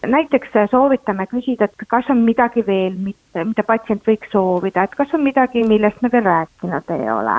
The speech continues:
Siis, äh, soovitasime näiteks algatada vestlust, et, äh, milliseid tulemusi sa soovid raviga saavutada. Või küsida patsientide käest, et mis on sinu jaoks praegu antud hetkel kõige olulisem. Või veel näide, et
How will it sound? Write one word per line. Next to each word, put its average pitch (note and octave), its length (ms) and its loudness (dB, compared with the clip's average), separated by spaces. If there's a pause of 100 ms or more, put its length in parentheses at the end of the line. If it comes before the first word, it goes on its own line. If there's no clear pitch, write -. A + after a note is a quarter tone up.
(960)
Siis, A3+ 180 0
äh, A3+ 220 4
soovitasime A#3 640 2
näiteks G#3+ 440 -2
algatada A3 540 0
vestlust, G#3+ 460 -4
et, - 300 -6
äh, G#3+ 120 2
milliseid C#4 500 2
tulemusi G3 760 -2
sa F3+ 60 -8
soovid F#3+ 440 -6
raviga F#3 560 -2
saavutada. F3+ 800 -2 (920)
Või B3+ 560 0
küsida A#3+ 400 0
patsientide G#3+ 680 -2
käest, G3+ 280 -2
et - 80 -8
mis A#3 200 -2
on A3+ 120 0
sinu A#3 320 4
jaoks G3+ 300 0 (100)
praegu A#3+ 400 0
antud A3 320 -8 (100)
hetkel - 500 -14 (100)
kõige F3+ 260 -10
olulisem. F3 800 -4 (760)
Või A3+ 160 4
veel A#3 200 4
näide, G#3+ 400 0
et - 120 -10